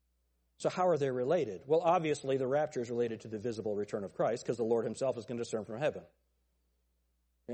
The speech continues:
And it, it, it's the Lord himself. But how does the rapture, how is the rapture related to the bodily resurrection of Christ? So notice what it says in verse fourteen, "For if we believe that Jesus died and rose again,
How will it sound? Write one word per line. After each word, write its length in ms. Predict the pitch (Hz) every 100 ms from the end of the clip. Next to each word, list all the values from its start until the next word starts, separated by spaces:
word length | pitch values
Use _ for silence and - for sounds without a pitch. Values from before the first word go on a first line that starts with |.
| -
And 300 | 139 135 123 - _ _
it, 180 | 147 160
it, 120 | 151 165
it's 200 | 160 -
the 80 | 143
Lord 200 | 135 127
himself. 340 | 127 233 - - - _
But 140 | - -
how 400 | - 220 320 381
does 280 | 247 214 147
the 120 | 160
rapture, 680 | 135 185 302 330 - 139 127
how 180 | - 311
is 80 |
the 100 | 320
rapture 540 | 233 175 202 220 - 147
related 600 | 139 139 156 170 156 156
to 80 | 160
the 100 | 143
bodily 440 | 135 131 143 160
resurrection 800 | 151 170 180 131 104 - 131 147 -
of 140 | 165 160
Christ? 720 | - 254 127 - - - - _ _ _ _ _ -
So 80 | 160
notice 260 | 147 147
what 120 | 185
it 80 | 196
says 180 | 175 156
in 80 | 143
verse 180 | 139 139
fourteen, 440 | 175 175 151 135
"For 160 | 160 151
if 100 | 143
we 120 | 131
believe 340 | 127 135 170
that 120 | 170
Jesus 400 | 135 143 147 165 -
died 760 | 139 - 120 113 123 208 190 - _ -
and 180 | 143 139
rose 240 | 139 151
again, 520 | 185 151 147 131 147